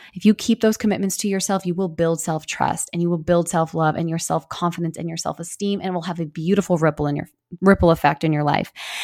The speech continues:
And then as a result of that, people around you will notice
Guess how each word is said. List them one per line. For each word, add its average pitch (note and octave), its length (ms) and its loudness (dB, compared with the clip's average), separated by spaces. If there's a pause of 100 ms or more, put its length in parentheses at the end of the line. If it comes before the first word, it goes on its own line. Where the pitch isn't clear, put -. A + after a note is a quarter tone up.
And F#3 120 8
then - 100 -6
as B3+ 240 8
a D#4 60 8
result F#3+ 380 6
of D#3 160 2
that, D3+ 360 8 (720)
people F3+ 260 6
around E3+ 300 8
you F#3+ 120 8
will E3+ 100 8
notice D#3+ 640 4